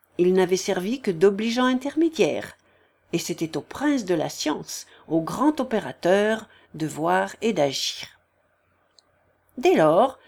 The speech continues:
pendant près d'une année, il se joua,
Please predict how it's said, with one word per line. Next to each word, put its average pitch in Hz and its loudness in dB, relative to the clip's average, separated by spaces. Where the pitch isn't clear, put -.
pendant 196 2
près 311 0
d'une 175 -2
année, 254 0
il 254 0
se 370 4
joua, 208 0